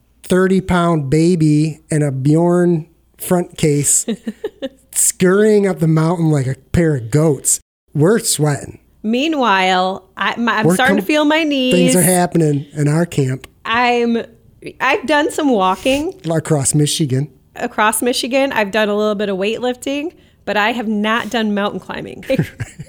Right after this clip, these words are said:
Speaker 1: So
Speaker 2: So I'm starting to, I feel like we should turn around. And what is your perspective on, at this point of the hike, Nate?
Speaker 1: At this point, as your husband for fifteen years,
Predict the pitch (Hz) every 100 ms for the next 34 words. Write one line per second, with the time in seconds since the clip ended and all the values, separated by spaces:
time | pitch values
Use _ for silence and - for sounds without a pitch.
0 | - 587 554 - - - - 247 285 285
1 | 285 - 262 - 330 349 - 233 285 381
2 | 285 269 262 254 240 226 202 214 190 185
3 | 180 170 - - 208 208 240 254 226 214
4 | 208 208 208 190 - 185 - 180 180 175
5 | 160 196 180 180 - 175 - - - 180
6 | 180 160 - 165 165 - 160 160 - 202
7 | 240 - - 185 170 165 160 _ _ _
8 | _ 170 190 214 180 151 _ 190 151 185
9 | 180 180 175 175 175 156 139 - 175 -
10 | 175 156 143 143 135 127